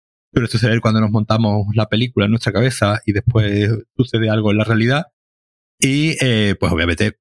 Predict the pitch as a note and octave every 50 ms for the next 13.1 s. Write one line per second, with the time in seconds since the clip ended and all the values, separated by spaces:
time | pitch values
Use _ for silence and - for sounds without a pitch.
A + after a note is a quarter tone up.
0 | _ _ _ - F2+ E2+ F#2 F2+ D#2+ E2 E2+ E2+ F2 - F2+ F2+ F#2 G2 F#2+ G#2+
1 | - _ _ _ _ _ _ _ - F2+ F2+ F#2+ - - - F#2 F2 F2 E2+ F2+
2 | F#2 E2+ - _ - F2+ F2 F2+ F2 F2+ G2 - - A2+ G#2 F#2+ G#2+ A2 A#2 A2+
3 | A2 G#2+ G2+ G2 G2+ G#2+ A2+ A2 G2 - G#2 G#2+ G#2 - - G#2+ G2+ F#2 G2 G#2
4 | F#2 F2 F#2 A2 A2+ G#2+ F#2 F2+ E2+ - F2+ F2 - F#2+ F2+ F#2 F#2 F#2 F#2+ F#2+
5 | - - G2+ F#2+ F#2+ F#2+ G2+ G#2+ A#2+ A2+ G2 - F#2+ F2+ F2+ - F2+ F2 F2 -
6 | - F#2+ F2+ F#2 F#2 F#2 F#2 F#2+ G2 - _ _ _ _ _ _ - G#2 F#2+ F#2
7 | F2 F#2 F2+ F2 F2+ F2+ F2 F#2 F2+ E2 E2+ - - F2 F2 F2 F2 E2+ E2+ F2+
8 | F2 F2+ - - A2 G#2+ F#2+ - A2 G2 - - G2+ G2 F#2+ - - G2 - -
9 | F#2+ G2 G2 - - F#2+ - - - G#2 G2 F#2 F#2+ G2+ A2+ B2 - - G2+ G2+
10 | G2+ G2+ G2+ F#2+ G2 A#2 - _ _ _ _ - - E2+ E2+ - E2+ E2 F2 E2+
11 | E2 E2 F2 F#2+ G2 - - _ _ _ _ - G#2+ F#2+ F2 F2 E2+ D#2+ D#2+ E2
12 | E2+ E2+ E2 E2+ E2 F2+ - - - - - F2 E2 D#2+ E2 - - - - -
13 | - G#2